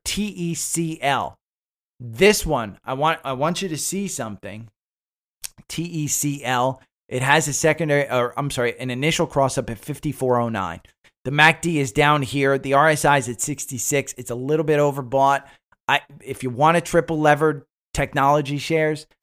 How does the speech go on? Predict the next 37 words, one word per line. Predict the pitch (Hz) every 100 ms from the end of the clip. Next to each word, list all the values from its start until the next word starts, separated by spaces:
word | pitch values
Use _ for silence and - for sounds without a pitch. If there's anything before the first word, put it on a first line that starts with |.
| -
I | 127
think | 107 117
that's | 117 107 -
one | 104 110
you | 104
could | 104 92
probably | - 98 104 107
get | 95 92
into. | 95 95 - - - _
I | 143
got | 143
a | 123
whole | - - 170 165
bunch | 143 147 143
of | 127
covered | - 147 143 139
call | - 147 156 160
E | 147
T | 147 156
Fs | 139 139
that | 147
has | 139 135 131
entries, | 139 135 147 143 135 _ - _ -
um, | 120 123 123 123 123 - _
like | 143 143 151 - -
S | 143 -
P | - 156
Y | 131 135 135 135
I. | 113 127 131 190 190 _ -
You | - 135
guys | 151 135
know | 156 156
I | 151
bought | 131 143 -
S | 143 147 -
P | 165
Y | 143 127 131